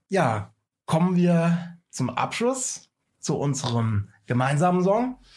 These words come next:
Und, äh, wir hatten auch nur einen Song, der gemeinsam war. Und ich glaub, da brauchten wir dementsprechend auch gar nicht lange zu, zu überlegen. Und zwar ist der Song von Trille, den hatten wir schon mal bei uns drin mit A, B, C, D, E, F, G.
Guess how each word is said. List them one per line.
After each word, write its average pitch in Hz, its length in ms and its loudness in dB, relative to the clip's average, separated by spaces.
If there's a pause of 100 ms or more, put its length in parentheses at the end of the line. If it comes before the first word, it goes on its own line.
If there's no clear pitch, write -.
(200)
Und, 143 480 -2
äh, - 40 -6
wir 143 640 0
hatten 190 160 -2
auch 214 100 -2
nur 214 140 0
einen 190 240 0
Song, 185 180 2
der 170 100 2
gemeinsam 147 420 0
war. 180 180 2
Und 151 200 -2
ich - 120 -14
glaub, 151 200 -2
da 143 100 0
brauchten 135 360 -4
wir 139 140 0
dementsprechend 135 500 0
auch - 160 -4
gar 131 140 0
nicht 131 280 -4 (480)
lange 143 280 0
zu, 143 140 -2 (500)
zu 147 160 -4
überlegen. 170 580 0 (200)
Und 143 140 -6
zwar 151 240 0
ist 165 200 -2
der 147 140 2
Song 156 300 0
von 147 600 0
Trille, 226 400 2
den 185 180 0
hatten 165 220 0
wir 156 220 2
schon 190 260 0
mal 226 160 2
bei 214 80 4
uns 208 280 -2
drin 196 200 0
mit 160 200 0
A, 143 100 2
B, 147 140 0
C, 143 160 -4
D, 123 80 -2
E, 127 200 -2
F, 208 200 0
G. 262 320 0